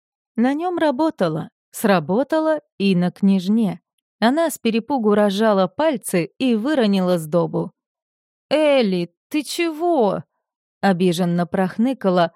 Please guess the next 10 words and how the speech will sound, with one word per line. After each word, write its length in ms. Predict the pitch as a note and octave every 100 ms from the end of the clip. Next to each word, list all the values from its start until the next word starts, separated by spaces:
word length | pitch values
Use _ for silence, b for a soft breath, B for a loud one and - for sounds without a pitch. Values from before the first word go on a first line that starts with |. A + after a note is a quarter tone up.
| _
с 120 | - -
тоской 480 | A#3 A3 - D#4
глядя 640 | G#3+ F#3+ F#3 E3+ F#3 F3 -
на 220 | F#3 F#3+
испорченную 760 | F#3 - F3+ F3 - F#3 F3 F3
вкусняшку. 880 | - F3+ - G3+ G#3 - - F3+ - _ _ _ _ _ _
«А 140 | G#3+ E4
ты 220 | - D4
как 240 | A#3+ A3
думаешь?» 560 | G3 G#3+ F#3 F3 -